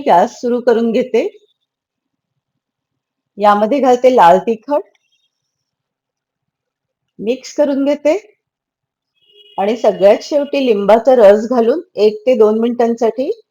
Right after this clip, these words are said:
हे सगळं मिश्रण पुन्हा गॅसवरती परतून घेते. लक्षात ठेवा, हे आपल्याला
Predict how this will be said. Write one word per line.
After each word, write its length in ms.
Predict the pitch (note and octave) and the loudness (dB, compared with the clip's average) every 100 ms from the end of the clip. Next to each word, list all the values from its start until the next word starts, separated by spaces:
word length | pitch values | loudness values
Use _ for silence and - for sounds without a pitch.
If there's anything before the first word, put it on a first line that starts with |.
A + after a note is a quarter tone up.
| _ _ _ _ A3 | _ _ _ _ -2
हे 80 | |
सगळं 440 | A3+ A#3+ E3+ G#3+ D4 | 0 0 2 2 2
मिश्रण 360 | C#4+ - B3+ E4 | -4 -4 -4 -4
पुन्हा 300 | D4 A#3 A#3+ C4 | -6 -4 -4 0
गॅसवरती 480 | A3+ G#3 A3 A3 B3+ | 0 -2 -4 -6 -4
परतून 440 | A#3+ F#3+ - A3 | -2 -2 -2 -4
घेते. 340 | B3 G3 - D#4 G#4 _ _ _ _ _ _ _ _ _ _ F#3 | -2 -4 -4 -6 -8 _ _ _ _ _ _ _ _ _ _ -2
लक्षात 380 | G3+ G3+ C4 C4 C#4 | -2 0 -4 -4 -6
ठेवा, 220 | C#4 C#4+ | 0 0
हे 140 | E4 | 0
आपल्याला 340 | C4 - A3 | -2 0 0